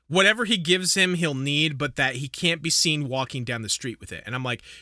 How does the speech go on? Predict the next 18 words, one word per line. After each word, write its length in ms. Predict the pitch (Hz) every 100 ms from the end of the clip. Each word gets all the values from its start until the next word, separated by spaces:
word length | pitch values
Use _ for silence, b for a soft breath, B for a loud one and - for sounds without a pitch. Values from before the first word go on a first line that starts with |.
| -
"Didn't 340 | 123 175 185 202
you 80 | 180
just 220 | 180 151
walk 300 | 139 151 -
down 200 | 151 147
the 80 | 143
street 300 | - 151 151
with 140 | 135
it 140 | 147 -
to 80 | 139
get 160 | 127 120
in 140 | 135
here?" 340 | 147 160 175 165
I, 140 | 131
<laughs> 360 | - - - -
I'm 100 | 247
very 420 | - 214 - 240
confused. 1200 | - - 233 - - - - 190 - - - -